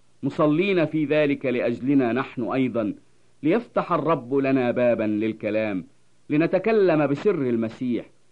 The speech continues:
الذي من أجله أنا موثق أيضًا، كي أظهره كما يجب أن أتكلم. اسلكوا بحكمة من جهة الذين هم من خارج، مفتدين الوقت، ليكن كلامكم كل حين بنعمة،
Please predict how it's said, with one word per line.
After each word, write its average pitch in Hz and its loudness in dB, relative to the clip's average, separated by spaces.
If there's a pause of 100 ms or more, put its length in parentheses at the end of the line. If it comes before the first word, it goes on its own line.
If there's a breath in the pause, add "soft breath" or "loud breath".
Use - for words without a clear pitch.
(300)
الذي 160 4
من 156 4
أجله 147 0
أنا 143 2
موثق 147 -2
أيضًا، 92 -6 (560)
كي 165 2
أظهره 185 2
كما 160 2
يجب 143 2
أن 113 -4
أتكلم. 90 -8 (840)
اسلكوا 202 2
بحكمة 139 -2
من 143 2
جهة 175 0
الذين 147 2
هم 123 0
من 107 -2
خارج، 95 -4 (760)
مفتدين 175 0
الوقت، 120 0 (680)
ليكن 226 2
كلامكم 170 2
كل 147 0
حين 127 2
بنعمة، 98 -2